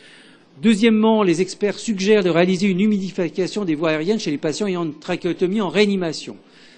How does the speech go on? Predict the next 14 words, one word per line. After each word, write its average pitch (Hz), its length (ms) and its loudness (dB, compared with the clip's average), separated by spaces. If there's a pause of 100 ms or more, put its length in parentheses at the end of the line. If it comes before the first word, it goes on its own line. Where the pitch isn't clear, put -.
Ça, 190 360 0 (760)
en 139 80 -8
particulier 185 640 -4
chez - 160 -8
les 143 80 -6
malades 156 320 -2
qui 147 100 -12
sont, 151 380 -8
euh, 117 140 -10 (120)
qui 131 140 -18
sont 151 180 -12
en 127 160 -6
ventilation 165 680 -8
spontanée, 165 680 -4